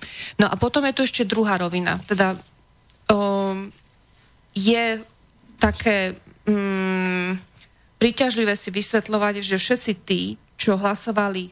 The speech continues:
proti Blanárovmu návrhu, sú automaticky prolajferi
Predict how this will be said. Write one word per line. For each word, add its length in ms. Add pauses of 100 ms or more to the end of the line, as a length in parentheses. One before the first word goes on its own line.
(140)
proti 300
Blanárovmu 640
návrhu, 580
sú 160
automaticky 800
prolajferi 800